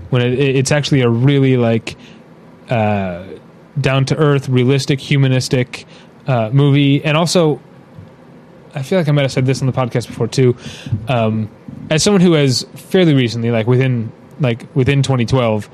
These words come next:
started going to therapy, um, the therapy sessions in Hope Springs feel more like real therapy than almost any other movie or T V show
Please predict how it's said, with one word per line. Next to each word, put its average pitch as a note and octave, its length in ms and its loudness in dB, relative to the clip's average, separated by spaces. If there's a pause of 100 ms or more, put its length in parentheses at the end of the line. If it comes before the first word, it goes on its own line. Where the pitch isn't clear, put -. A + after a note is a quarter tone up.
(300)
started B2 340 -2
going B2+ 260 2
to D3+ 80 2
therapy, D#3 520 2 (640)
um, A2+ 400 -2 (1000)
the C#3 180 0
therapy E3+ 500 0
sessions C3 840 0 (100)
in A#2+ 500 -2 (800)
Hope B2+ 240 -4
Springs A#2 480 -4
feel B2+ 260 -2
more B2 340 0
like A2+ 220 0
real A#2 180 2
therapy A2+ 440 0
than G#2+ 340 -4 (580)
almost A#2 300 -2
any A2+ 180 -2
other G#2+ 260 -2
movie A2+ 280 -2
or G#2 60 0
T A2+ 100 -4
V A2 120 0
show G#2 340 -4